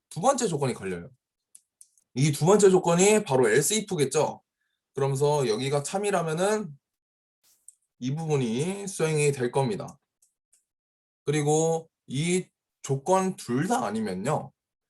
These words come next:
이 else문을 수행하게 되는데 여기가 바로 문장 삼이겠죠. 그리고 이 else if는요, 하나만 쓸 수 있는 게 아니라요, 여기 사이에 계속 else if가 몇 개를 들어가도 상관이 없어요.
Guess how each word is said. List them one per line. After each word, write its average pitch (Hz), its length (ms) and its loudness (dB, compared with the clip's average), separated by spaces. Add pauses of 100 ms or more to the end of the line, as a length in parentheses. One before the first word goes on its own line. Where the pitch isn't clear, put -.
(140)
이 110 400 -6
else문을 147 920 0
수행하게 147 400 0
되는데 98 440 -4
여기가 101 420 -6
바로 160 560 0 (240)
문장 110 360 -2
삼이겠죠. 175 680 0 (1600)
그리고 156 480 2 (140)
이 139 140 0
else 135 380 2
if는요, 156 720 -2 (760)
하나만 262 400 -2
쓸 247 140 -8
수 240 120 -8
있는 233 180 0
게 233 60 0
아니라요, 110 520 -4 (360)
여기 139 240 -2
사이에 160 520 -2
계속 117 280 -6
else 147 500 2
if가 139 500 0
몇 95 320 -8
개를 226 300 2
들어가도 147 340 -4
상관이 151 340 -4
없어요. - 320 -16